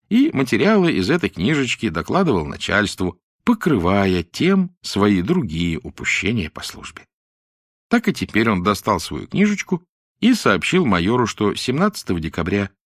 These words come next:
шли заключённые гурьбой по нижнему коридору с обеденной прогулки, и Надилашин след вслед за ними. И заключённые бурчали,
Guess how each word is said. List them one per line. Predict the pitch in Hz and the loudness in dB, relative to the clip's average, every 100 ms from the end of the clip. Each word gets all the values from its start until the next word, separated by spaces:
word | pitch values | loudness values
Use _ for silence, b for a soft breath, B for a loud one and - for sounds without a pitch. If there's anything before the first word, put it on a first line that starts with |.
| _ - | _ -4
шли | - 226 - | 2 2 2
заключённые | 113 123 113 156 170 147 | -2 -2 0 0 2 2
гурьбой | 101 101 87 131 151 | 2 0 2 0 0
по | 90 | 0
нижнему | 117 143 113 92 | 0 0 0 0
коридору | 82 80 98 113 | -2 0 0 0
с | - | 0
обеденной | 95 151 127 85 | -2 0 0 -2
прогулки, | 80 76 85 98 - 80 _ _ _ - | -4 -4 -4 -4 -4 -6 _ _ _ 0
и | 151 117 | 2 2
Надилашин | 127 117 123 190 - 170 | 2 2 2 2 2 -2
след | 143 107 151 - | -2 -2 -2 -2
вслед | - 85 110 | -8 -4 -4
за | 104 73 | -4 -8
ними. | 73 85 - _ _ - | -12 -16 -20 _ _ -2
И | |
заключённые | 139 175 185 170 233 226 202 | 0 2 0 2 4 4 4
бурчали, | 202 - 131 127 117 | 2 2 2 2 -2